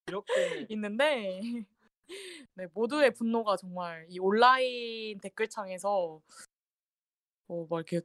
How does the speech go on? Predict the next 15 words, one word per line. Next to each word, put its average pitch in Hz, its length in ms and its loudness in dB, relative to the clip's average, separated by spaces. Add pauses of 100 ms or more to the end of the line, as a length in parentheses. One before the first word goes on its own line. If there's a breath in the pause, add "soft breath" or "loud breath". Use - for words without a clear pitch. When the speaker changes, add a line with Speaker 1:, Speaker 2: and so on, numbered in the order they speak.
Speaker 2:
뚫고 285 800 8 (720)
나오는 202 380 6
것 185 120 -4
같이 180 560 -10 (280)
되게 - 200 -20
절절하게 202 540 10
느껴지고 175 440 -4
있는데요. 190 480 2
많은 202 260 8
Speaker 1:
음. 285 40 -2
Speaker 2:
분들이 254 300 4
인사를 220 380 2
해주시고 226 360 -8
계십니다. 175 600 2 (1900)
네. 170 540 -2